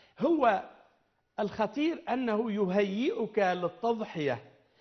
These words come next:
بحريتك، ببعض حريتك، في ظاهر بعض حريتك، مش يهيئك للتضحية ببعض الحرية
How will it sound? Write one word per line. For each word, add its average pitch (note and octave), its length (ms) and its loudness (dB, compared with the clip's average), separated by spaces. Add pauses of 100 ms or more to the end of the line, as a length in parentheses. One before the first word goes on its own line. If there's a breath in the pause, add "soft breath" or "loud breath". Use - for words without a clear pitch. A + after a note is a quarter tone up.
(200 soft breath)
بحريتك، G#3+ 1300 4 (1080 loud breath)
ببعض G#3 600 6
حريتك، - 520 -2 (640)
في E3+ 140 -2
ظاهر G3 340 6
بعض G3+ 240 6
حريتك، E3+ 460 -4 (340 loud breath)
مش G3 200 -2
يهيئك G3 460 4
للتضحية F3+ 480 0
ببعض G3+ 320 2
الحرية A#3+ 500 4